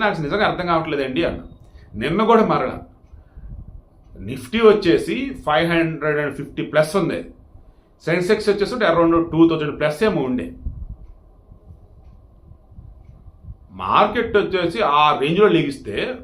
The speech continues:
బంగారం పడాలి, కానీ బంగారం పెరిగింది. So మరలా చెప్తున్నా, బంగారం విషయంలో ఒక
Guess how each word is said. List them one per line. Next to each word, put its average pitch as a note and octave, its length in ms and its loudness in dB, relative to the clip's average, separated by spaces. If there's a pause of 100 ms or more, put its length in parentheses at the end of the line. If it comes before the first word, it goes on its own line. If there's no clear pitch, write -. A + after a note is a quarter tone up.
(160)
బంగారం G#3 400 0
పడాలి, A3 400 2 (360)
కానీ B3 220 -2
బంగారం B3+ 320 4
పెరిగింది. A3 440 2 (1700)
So G#3+ 100 8 (800)
మరలా F#3+ 280 6
చెప్తున్నా, G#2 360 -4 (920)
బంగారం E3 540 2
విషయంలో G3 240 -4
ఒక A2+ 100 -6